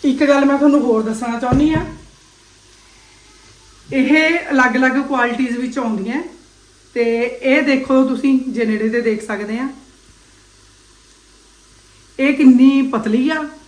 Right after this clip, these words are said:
ਇਹ ਕਿੰਨੀ ਗਾੜੀ ਆ। ਇਹ ਕੁਆਲਿਟੀਜ਼ ਮੁਤਾਬਕ ਆ ਜਿਹੜੀ ਬਣਦੀ ਆ। ਹੁਣ ਦੇਖੋ, ਇਹਦਾ ਰੰਗ ਆ ਜਿਹੜਾ, ਬਿਲਕੁਲ ਆਪਾਂ ਜਿਹੜਾ ਬਣਾ ਰਹੇ ਆ ਉਹਦੇ ਨਾਲ ਮਿਲਦਾ ਹੈ।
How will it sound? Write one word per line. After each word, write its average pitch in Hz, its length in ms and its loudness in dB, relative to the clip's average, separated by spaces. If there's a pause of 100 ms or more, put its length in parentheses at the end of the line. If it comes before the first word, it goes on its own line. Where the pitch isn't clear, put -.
(400)
ਇਹ 262 140 0
ਕਿੰਨੀ 269 340 4
ਗਾੜੀ 196 340 -4
ਆ। 208 80 -8 (920)
ਇਹ 294 160 2
ਕੁਆਲਿਟੀਜ਼ 269 600 2
ਮੁਤਾਬਕ 247 440 2
ਆ 247 60 6
ਜਿਹੜੀ 247 200 0
ਬਣਦੀ 214 340 0
ਆ। 247 40 -2
ਹੁਣ 262 160 0
ਦੇਖੋ, 247 300 -2
ਇਹਦਾ 240 300 -2
ਰੰਗ 247 220 -2
ਆ 226 60 -2
ਜਿਹੜਾ, 240 220 -2
ਬਿਲਕੁਲ 240 340 -4
ਆਪਾਂ 240 280 -2
ਜਿਹੜਾ 226 280 -2
ਬਣਾ 247 320 -2
ਰਹੇ 208 280 -6
ਆ 214 100 -6
ਉਹਦੇ 220 320 -8
ਨਾਲ 262 160 -2
ਮਿਲਦਾ 185 280 -6
ਹੈ। - 120 -18